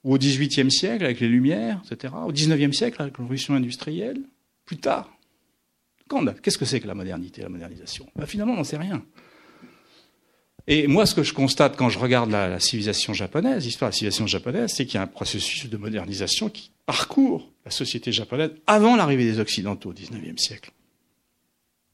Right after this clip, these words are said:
Là aussi, je peux vous en parler un peu plus longuement, mais je vais pas, je, je vais m'arrêter là. Donc voilà, l'idée c'est ça, c'est, euh, euh,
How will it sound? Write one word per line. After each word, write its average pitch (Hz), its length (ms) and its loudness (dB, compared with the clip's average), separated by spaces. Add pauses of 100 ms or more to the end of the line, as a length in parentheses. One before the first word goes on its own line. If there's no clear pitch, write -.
(1000)
Là - 100 -10
aussi, 117 220 -4
je - 100 -2
peux 92 80 -12
vous 92 180 -10
en 92 100 -8
parler 98 260 -12
un 92 80 -10
peu 90 100 -14
plus 104 140 -14
longuement, 107 320 -8
mais 104 100 -14
je 95 80 -12
vais 95 60 -12
pas, 90 320 -12
je, 98 100 -16 (140)
je - 100 -20
vais - 60 -20
m'arrêter - 280 -14
là. - 120 -20 (560)
Donc 185 100 6
voilà, 160 240 8 (260)
l'idée 190 220 8
c'est 175 160 8
ça, 131 280 4
c'est, - 440 2
euh, 101 180 0 (320)
euh, 101 280 0